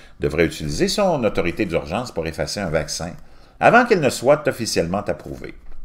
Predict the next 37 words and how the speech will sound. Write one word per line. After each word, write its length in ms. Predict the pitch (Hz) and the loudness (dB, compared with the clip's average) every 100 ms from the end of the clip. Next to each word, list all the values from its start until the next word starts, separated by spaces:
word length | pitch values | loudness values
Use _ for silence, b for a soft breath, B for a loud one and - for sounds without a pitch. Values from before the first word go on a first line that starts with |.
| - - - - | -10 -16 -20 -16
Ce 160 | - | -12
qui, 160 | 73 - | -10 -10
selon 300 | - 73 73 | -8 -8 -8
certains 380 | - 73 - 71 | -10 -10 -8 -8
membres 260 | 78 143 | -8 -8
de 80 | 95 | -8
la 80 | 82 | -8
communauté 520 | 76 71 65 69 80 | -8 -10 -12 -14 -14
scientifique, 520 | 73 - - - 156 | -14 -14 -14 -12 -12
pourrait 240 | - 110 151 | -10 -10 -10
être 240 | 151 - _ b b - - - | -12 -20 _ b b -20 -20 -10
dangereux. 540 | - 120 85 76 113 - - - - _ _ - B B B B | -6 -6 -6 -10 -12 -16 -20 -20 -20 _ _ -20 B B B B
De 100 | 95 | 8
hauts 140 | 143 | 12
responsables 560 | 185 151 - 127 156 147 | 10 8 6 6 8 8
de 40 | |
la 120 | 110 98 | 8 8
santé, 380 | - 101 110 | 6 0 -2
notamment 360 | 117 87 90 98 | -2 0 0 0
le 80 | 85 | -2
commissaire 640 | 110 92 80 110 110 85 | -2 0 0 0 0 -2
de 80 | 80 | -2
la 200 | 82 - | -2 -2
F 200 | 127 120 | -2 0
D 200 | 82 107 - | 2 2 2
A, 160 | 120 98 | -2 -2
Stephen 640 | - - 135 - 135 113 82 | -2 0 0 2 0 0 0
Hahn, 580 | 147 147 123 90 76 - B B | 2 2 0 -2 -6 -8 B B
et 180 | - 98 123 | 0 2 2
Anthony 420 | 127 117 113 110 | 2 2 0 2
Fauci, 500 | - 104 92 - 139 | 4 4 4 -4 -4
directeur 480 | 135 90 - 104 90 | -2 -4 0 0 0
de 80 | |
l'Institut 500 | 85 101 - 85 - | 0 -2 -6 -10 -8
national 460 | 104 85 95 113 107 | -6 -4 -2 0 0
des 200 | 87 90 | 0 4
allergies 440 | 160 95 92 110 | 4 4 -2 -10